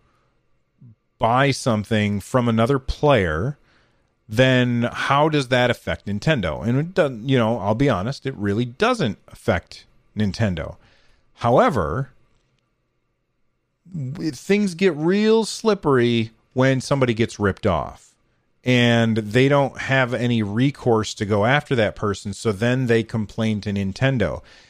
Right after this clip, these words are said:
and Nintendo's like, "Look, I don't have time to deal with this. Don't be bothering me because you were trying to buy,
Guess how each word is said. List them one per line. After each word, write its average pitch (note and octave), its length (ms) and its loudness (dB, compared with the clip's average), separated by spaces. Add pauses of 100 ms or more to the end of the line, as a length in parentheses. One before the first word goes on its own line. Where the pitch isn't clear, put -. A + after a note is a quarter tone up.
and B2 160 2
Nintendo's B2 540 2
like, A2 180 2
"Look, C#3+ 280 0 (440)
I D3 140 2
don't C#3 220 0
have A2 260 0
time A#2 300 0
to F#2 80 -4
deal B2 260 2
with F2 140 -4
this. C#2+ 260 -10
Don't C3+ 300 0
be D3+ 100 0
bothering A#2 560 0
me A#2 180 0
because G2 400 -4
you G#2+ 80 -2
were A#2 120 0
trying A2 400 0
to G2 80 -2
buy, G#2+ 560 2